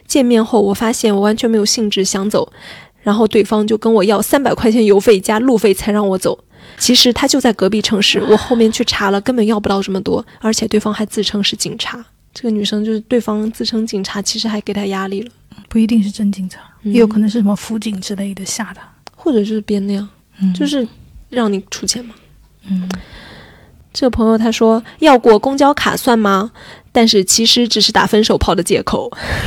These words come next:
Speaker 1: <laughs> 你觉得这个合理吗？他说，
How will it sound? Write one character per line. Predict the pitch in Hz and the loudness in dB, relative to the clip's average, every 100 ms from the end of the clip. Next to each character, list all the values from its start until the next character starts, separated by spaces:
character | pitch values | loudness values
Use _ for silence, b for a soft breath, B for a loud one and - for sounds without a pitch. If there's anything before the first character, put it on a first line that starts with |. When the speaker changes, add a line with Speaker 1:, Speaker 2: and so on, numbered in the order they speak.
| B B B B 311 - | B B B B 0 0
Speaker 1:
<laughs> | 381 - 370 - - - - - | -4 -2 -6 -6 -20 -20 -20 -8
你 | 202 | 0
觉 | 214 | 2
得 | |
这 | 226 269 | 2 -2
个 | 233 165 240 _ _ _ _ - - | -2 -4 -6 _ _ _ _ -18 -14
合 | - 202 | -4 -2
理 | 190 | -2
吗？ | 180 233 - _ _ _ _ B B | -4 -10 -16 _ _ _ _ B B
他 | - | -6
说， | 254 254 240 240 | -2 4 4 2